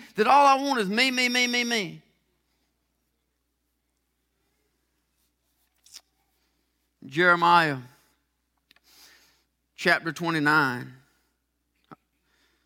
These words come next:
verse number twelve says, "Then shall you call upon me."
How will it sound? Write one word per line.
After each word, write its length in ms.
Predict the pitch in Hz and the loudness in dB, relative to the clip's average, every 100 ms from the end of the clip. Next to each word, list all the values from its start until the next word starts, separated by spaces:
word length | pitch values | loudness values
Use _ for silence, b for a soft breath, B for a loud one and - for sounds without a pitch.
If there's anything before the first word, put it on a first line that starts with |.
| _ _ | _ _
verse 180 | 180 196 | -4 -2
number 160 | 190 | -4
twelve 360 | 156 175 180 165 | -4 2 2 2
says, 200 | 160 147 | -4 -4
"Then 140 | 180 | -4
shall 220 | 175 165 | -4 -4
you 140 | 156 151 | -4 -4
call 260 | 160 151 143 | -2 -2 -2
upon 340 | - 127 120 | -8 -10 -10
me." 260 | 120 113 | -12 -14